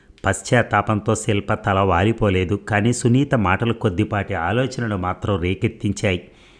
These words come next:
"పిచ్చిదానా, ఎన్నో వ్యవహారాల మధ్య తలమునకలయ్యే నీ భర్తకు కావాల్సింది నీ ఆదరణ, ఆప్యాయత.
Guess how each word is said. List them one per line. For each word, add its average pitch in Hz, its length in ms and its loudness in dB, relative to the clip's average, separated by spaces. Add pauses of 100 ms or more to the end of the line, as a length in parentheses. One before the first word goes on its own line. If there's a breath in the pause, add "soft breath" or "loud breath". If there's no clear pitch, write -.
(260 loud breath)
"పిచ్చిదానా, 95 720 0 (440 loud breath)
ఎన్నో 127 420 4
వ్యవహారాల 107 600 4
మధ్య 104 280 0
తలమునకలయ్యే 101 840 0
నీ 98 160 2
భర్తకు 92 460 -2
కావాల్సింది 98 720 0
నీ 101 200 2
ఆదరణ, 90 560 0
ఆప్యాయత. 82 840 -2